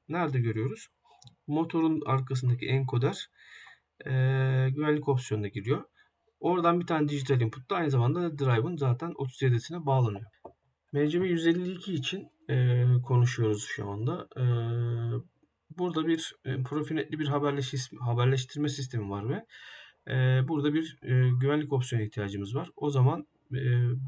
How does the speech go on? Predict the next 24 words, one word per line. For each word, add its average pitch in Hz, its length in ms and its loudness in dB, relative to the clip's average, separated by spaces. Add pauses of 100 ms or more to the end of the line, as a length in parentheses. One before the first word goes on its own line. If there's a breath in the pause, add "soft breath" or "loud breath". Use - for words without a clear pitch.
bu 175 120 -4
standarda 123 640 2
göre 104 340 -2
altmış 127 420 -6
bir 151 140 -6
bin 143 60 -4
sekiz 135 460 -6
yüz 131 140 0
beş 135 260 -2 (260)
beş 135 300 -2
ikiye 127 400 -2
göre, 123 320 0 (680 loud breath)
e, 127 180 2
bizim 165 280 -2
bu 160 100 4
opsiyona 131 420 4
sahip 110 300 -2
olmamız 101 340 -4
lazım. 117 260 -2
Bu 170 100 0
opsiyonda 165 340 -2
ne 139 120 2
fark 113 320 -2
var? 208 120 -8